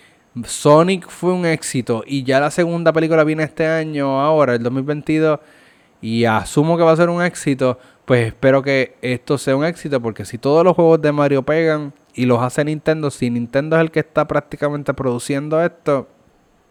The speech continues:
tengo las expectativas bien altas. Luego nos presentan un poco de jugabilidad de Splatoon tres, nos dicen que va a ser en la misma ciudad del segundo juego, nos ponen un poco de jugabilidad del, del, del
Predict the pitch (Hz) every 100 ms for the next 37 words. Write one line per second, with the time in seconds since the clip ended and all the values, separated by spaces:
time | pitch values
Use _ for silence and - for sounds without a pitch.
0 | _ _ - - _ _ 135 131 147 -
1 | - 120 123 131 131 127 120 117 113 98
2 | 87 - - _ _ _ _ - - _
3 | _ _ _ - 175 202 208 - 185 180
4 | 180 190 185 185 185 180 175 175 165 160
5 | 160 156 156 160 - 160 147 160 156 151
6 | - 160 165 160 156 139 139 151 147 147
7 | 143 143 147 143 143 135 139 147 147 -
8 | 139 139 139 135 127 127 123 - 123 127
9 | 127 123 160 170 165 160 160 160 160 -
10 | - _ _ 135 - 139 139 143 151 -
11 | 147 147 143 139 131 127 127 127 123 123
12 | 117 113 110 107 104 101 104